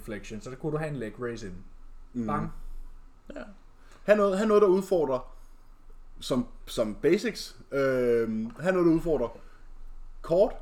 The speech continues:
Speaker 2: midt og fuld længde.
Speaker 1: Ja. Men
Speaker 2: Altså
Speaker 1: generelt,
Speaker 2: sådan,
Speaker 1: når
Speaker 2: og det
Speaker 1: folk
Speaker 2: gælder for alting.
Speaker 1: Ja, men generelt, når folk stiller spørgsmål, hvilke øvelser er et must? Prøv at høre. Google musklen quadriceps. Så står der, hvad funktionerne er.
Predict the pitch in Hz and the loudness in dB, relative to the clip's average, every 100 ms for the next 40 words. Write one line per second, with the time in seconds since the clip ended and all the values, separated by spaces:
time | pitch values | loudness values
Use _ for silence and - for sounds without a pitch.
0 | - - 143 156 151 - - - - - | -14 -6 0 0 -2 -14 -14 -12 -10 -6
1 | - 131 120 - 139 120 95 82 - - | 0 2 0 -2 -2 -2 -4 -8 -14 -16
2 | 98 - - - 143 156 160 180 180 160 | -14 -14 -14 -10 -2 4 6 6 4 4
3 | 202 208 202 - 196 233 151 - - - | 6 8 8 6 2 0 -4 -6 -10 -10
4 | - 147 135 131 143 151 185 190 196 170 | -4 -4 -4 -6 -2 0 0 0 0 0
5 | 175 165 156 147 165 147 175 214 220 165 | 0 -2 0 0 -2 0 2 2 2 6
6 | 170 233 - 143 123 123 110 - - - | 6 6 0 -2 -4 -4 -6 -6 -12 -16
7 | - - - - _ - - - - 196 | -18 -20 -20 -20 _ -20 -20 -6 0 0
8 | 165 - - - - - - - - - | 0 -6 -20 -20 -20 -20 -20 -20 -20 -18
9 | - - 220 233 302 - - 175 214 - | -8 2 2 4 2 0 -4 0 2 0
10 | - 185 - - - - - - - - | 0 2 0 -2 -8 -14 -16 -16 -14 -14
11 | - 175 220 254 247 151 - - - - | -2 0 2 2 2 0 -4 -8 -12 -12
12 | - - - - - - 190 226 214 185 | -12 -16 -18 -20 -18 -12 0 2 4 2
13 | 160 160 147 190 190 160 131 | 0 -2 -2 -2 -4 -4 -8